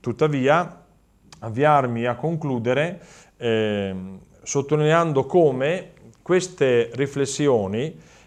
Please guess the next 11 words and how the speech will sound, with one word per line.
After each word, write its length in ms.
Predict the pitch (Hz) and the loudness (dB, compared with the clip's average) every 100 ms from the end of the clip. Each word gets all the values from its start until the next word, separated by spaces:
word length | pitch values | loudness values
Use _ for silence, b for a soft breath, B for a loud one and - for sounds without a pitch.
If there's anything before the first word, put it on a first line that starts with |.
| _ | _
eh, 260 | 123 117 - | 0 0 2
hanno 400 | 170 156 135 117 | 2 2 0 -2
dal 140 | 120 | -2
mio 140 | 143 156 | -2 -2
punto 320 | 160 156 151 | -2 -2 -2
di 120 | 143 | -2
vista 600 | 135 117 - - 147 - | -2 -4 -4 0 0 -2
certamente 840 | - 107 - 113 180 202 151 123 113 | -8 -8 -6 -2 0 0 -2 -4 0
delle 260 | 131 127 | 0 0
implicazioni 800 | 123 123 131 127 123 123 131 127 | -2 -4 -4 -2 -2 -2 -2 -2
culturali, 760 | - 139 123 120 117 92 87 85 | -4 -6 -2 2 2 0 -8 -14